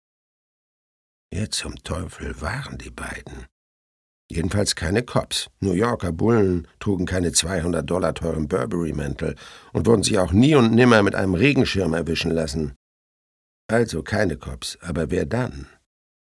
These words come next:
Shaft wusste, eigentlich sollte er die Beine in die Hand nehmen, zurück zur Arbeit, sich ja kein Ärger einhandeln.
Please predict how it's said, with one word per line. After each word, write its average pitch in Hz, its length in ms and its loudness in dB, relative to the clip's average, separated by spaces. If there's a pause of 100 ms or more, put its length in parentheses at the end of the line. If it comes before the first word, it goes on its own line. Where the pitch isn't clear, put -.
(160)
Shaft - 560 0
wusste, 120 460 2
eigentlich 143 580 0
sollte 123 300 4
er 110 280 6
die 104 120 -2
Beine 131 380 4
in 123 100 4
die 101 120 4
Hand 104 280 0
nehmen, 82 600 -2
zurück 95 340 -2
zur 104 220 0
Arbeit, 110 460 -2
sich 82 220 -4
ja 101 240 4
kein 110 300 0
Ärger 117 380 -2
einhandeln. 80 720 -4